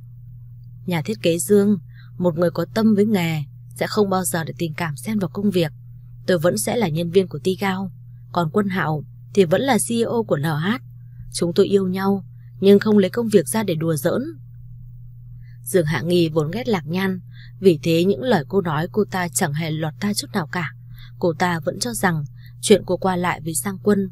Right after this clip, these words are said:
sẽ ảnh hưởng đến Ti Gao. "Ai có thể chắc chắn được rằng cô và Giang Quân không để tình cảm vào trong công việc? Hai người nói thì hay lắm,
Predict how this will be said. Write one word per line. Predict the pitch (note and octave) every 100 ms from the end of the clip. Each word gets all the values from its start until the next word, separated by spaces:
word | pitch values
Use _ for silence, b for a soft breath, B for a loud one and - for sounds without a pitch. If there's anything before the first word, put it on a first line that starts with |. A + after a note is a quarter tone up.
| -
sẽ | - -
ảnh | - G3+
hưởng | D#3+ E3 C3
đến | D#3 D3
Ti | G3
Gao. | F#3 G3 F#3+ F3+ - - - - - - - - - -
"Ai | - F3+
có | E3
thể | F#3 G3
chắc | - A3+
chắn | G3+ F3+
được | B3
rằng | - E3+ D#3 C#3+ - - - -
cô | G3+
và | F#3+ D3+
Giang | F#3 F#3+
Quân | - G3+ G3+
không | A#3 A3+
để | E3+
tình | - D#3
cảm | F#3 D#3
vào | D3+
trong | A3+ G#3+
công | B3 A3
việc? | F3+ F3 F3 - - - - -
Hai | - F#3
người | E3+ D#3
nói | C#3+ C#3
thì | G#3 F3+
hay | F3+
lắm, | F3 D#3+ F#3+